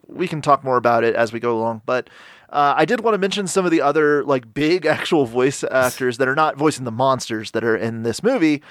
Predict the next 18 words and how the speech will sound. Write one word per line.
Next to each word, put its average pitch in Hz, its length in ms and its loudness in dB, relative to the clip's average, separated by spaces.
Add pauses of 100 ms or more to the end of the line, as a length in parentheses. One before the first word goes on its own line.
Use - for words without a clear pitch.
(300)
Um, 143 560 2 (120)
you 156 140 -2
know, 123 180 4
so 160 360 2
you, 160 200 -2
first 208 260 -2
of 202 60 -6
all, 196 140 4
you 185 120 -2
have, 156 360 2
uh, 127 360 2 (300)
Stephen 214 420 -4
A. 175 140 0
Smith, 175 460 -2
who's 156 160 0
an 151 100 -4
actual 147 680 2
sportscaster, 127 960 -2